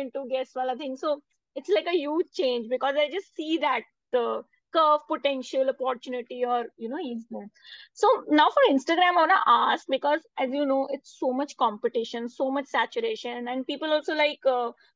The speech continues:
copy a lot of content, trends, and obviously when I've seen, when you see reels and all, you become, your mind becomes saturated. So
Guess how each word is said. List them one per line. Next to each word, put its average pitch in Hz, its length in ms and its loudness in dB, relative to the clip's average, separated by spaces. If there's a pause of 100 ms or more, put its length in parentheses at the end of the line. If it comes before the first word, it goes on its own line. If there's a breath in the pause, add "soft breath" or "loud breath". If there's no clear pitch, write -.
(120)
copy 311 320 0
a 339 60 2
lot 277 220 0
of 302 140 -8
content, 240 600 -6
trends, 254 560 0
and 277 320 -4
obviously 330 380 0
when 302 160 0
I've 302 220 -2
seen, 277 500 -4 (120)
when 247 180 2
you 277 120 -6
see 269 220 -8
reels 254 260 -6
and 254 100 2
all, 247 140 2
you 247 140 -2
become, 277 240 -2
your 277 100 -2
mind 240 260 -6
becomes 254 280 -10
saturated. 214 480 -6
So 508 80 4